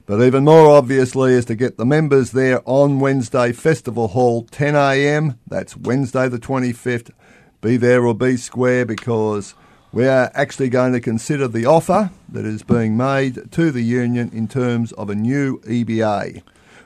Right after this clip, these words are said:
We will, of course, then have to go to, through the process of voting it in company by company, but we at least can have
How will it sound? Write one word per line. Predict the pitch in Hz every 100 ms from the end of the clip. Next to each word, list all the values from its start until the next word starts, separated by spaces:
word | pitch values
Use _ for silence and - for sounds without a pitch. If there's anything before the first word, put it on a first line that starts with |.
| _
We | 92 92
will, | 107 143
of | 160 -
course, | 160 165 196 190
then | - 117 120
have | 123 123
to | 117
go | 123 123
to, | 120
through | 110 - 131
the | 120
process | 113 131 127 - 135 127 123 - -
of | 110 104
voting | 98 120 123 113 110
it | 92 _
in | - 131 127 117
company | - 123 - 117
by | 113 113 110
company, | 156 151 170 165 185 170 - - - _
but | 123 117
we | 110
at | 107
least | 139 165 175 -
can | - 139
have | 127 135 135 131